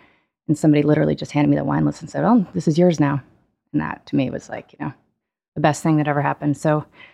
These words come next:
that's where it really started. And there, there was a rep that, a wine rep that came in and tasted with him one day. And he said, "You know, a really nice palate. You got a great palate, Summer." And I believed him. He could have been full of, you know. But, uh, I decided to go up to,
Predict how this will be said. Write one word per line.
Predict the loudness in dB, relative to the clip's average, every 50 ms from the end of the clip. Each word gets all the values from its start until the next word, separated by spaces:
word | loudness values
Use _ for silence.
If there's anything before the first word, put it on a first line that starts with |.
| _ _ _ _ -2
that's | 0 0 2
where | 4 4
it | 4
really | 4 4 2 2
started. | 0 2 2 4 4 4 4 4
And | 4 4 4 6
there, | 6 6 6 6 4 4 2 _ _ _ _ _ -4
there | 0 0
was | 2 2 2
a | 0
rep | 0 2 2 2 2 2 0 -6 -18 -12 -6
that, | -4 -2 -2 -2 -4 -6 -8 -12 -12 -12 -10
a | -6
wine | -4 -2 0 0 0
rep | 0 -2 -4 -6
that | -8 -12 -10
came | -6 -2 -2 0
in | 0 2
and | 2 0 0 -2 -4 _ _ -20 -20 -20 _ _ _ _ _ _
tasted | 0 0 0 2 2 2
with | 0 2
him | 4 4 4
one | 6 6 4
day. | 4 4 2 2
And | 2 2
he | 0
said, | 0 -4 -8 -6
"You | -4
know, | -2 -2 -2 -4 -6 -10 _ _ _ _ _ _ -10 -4
a |
really | -2 0 0 2
nice | 2 0 -2
palate. | -4 -6 -6 -4 -2 -2
You | -2
got | -2 -2
a | 0
great | 0 -2 -2 0
palate, | -2 -2 -2 -2 -2 -4
Summer." | -6 -6 -4 -4 -4
And | -6 -6 -8 -10 _ _ _ _ _ _ _ _ _ _ _ _ _ _ -2
I | -2 0
believed | 2 2 2 2 2 2
him. | 0 0
He | 0 0
could | -2 -2
have | -2 0
been | 0 0 -2
full | -2 -4 -6 -6
of, | -6 -10 -16 -16 _
you | -4 -2
know. | -2 -2 -4 _ _ _ _ _ _ _ _ _ _ _ _ _ _ _ 0
But, | 2 4 4
uh, | 4 4 2 2 0 -2 -6 -10 -8 -2
I | 0
decided | 0 2 4 4 4 4 6 4
to | 4
go | 4 6 6
up | 4 4 2
to, | 0 2 4 4